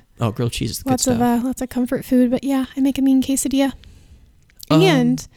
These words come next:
Speaker 1: oh,
Speaker 2: and we can
Speaker 1: oh.
Speaker 2: combine those because we've done breakfast quesadillas before with, like, an omelet inside.
Speaker 1: Oh, yes, very,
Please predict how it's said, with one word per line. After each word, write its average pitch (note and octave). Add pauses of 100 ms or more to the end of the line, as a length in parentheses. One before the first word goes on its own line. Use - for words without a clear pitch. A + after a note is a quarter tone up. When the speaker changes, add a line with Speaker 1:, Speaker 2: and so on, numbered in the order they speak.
(200)
Speaker 1:
oh, -
Speaker 2:
and C#4+
we A#3
can B3
Speaker 1:
oh. -
Speaker 2:
combine A3
those G#3
because A#3
we've A3
done G#3
breakfast -
quesadillas F#3+
before G3+
with, -
like, A3
an A3
omelet G#3+
inside. A3 (140)
Speaker 1:
Oh, E3+
yes, C#3+
very, A2+